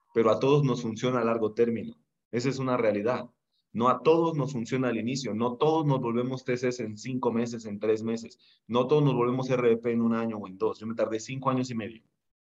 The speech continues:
pero a todos nos termina funcionando.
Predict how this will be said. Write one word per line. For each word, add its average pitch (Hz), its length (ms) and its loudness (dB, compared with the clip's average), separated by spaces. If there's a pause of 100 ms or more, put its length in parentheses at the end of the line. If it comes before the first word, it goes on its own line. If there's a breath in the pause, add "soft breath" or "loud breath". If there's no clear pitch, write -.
(180)
pero 98 180 2
a 101 120 0
todos 147 420 2 (400)
nos 107 220 -4
termina 117 340 2
funcionando. 104 800 -2